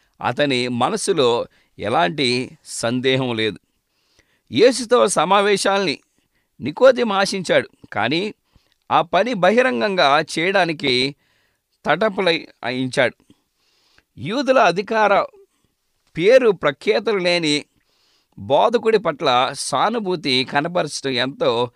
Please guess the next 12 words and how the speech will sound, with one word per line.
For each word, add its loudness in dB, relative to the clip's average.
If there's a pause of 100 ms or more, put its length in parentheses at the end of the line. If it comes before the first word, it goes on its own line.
(500)
చిన్నతనం. -4 (960)
అతడి 2
సందర్శనం 0 (460)
ఉదంతం -2 (160)
సన్హెడ్రిన్ -2 (140)
దృష్టికి -6 (500)
వచ్చినట్లయితే -2 (540)
అది 0
తనను 0
ఆ 2
సభ -2
ద్వేషానికి, -4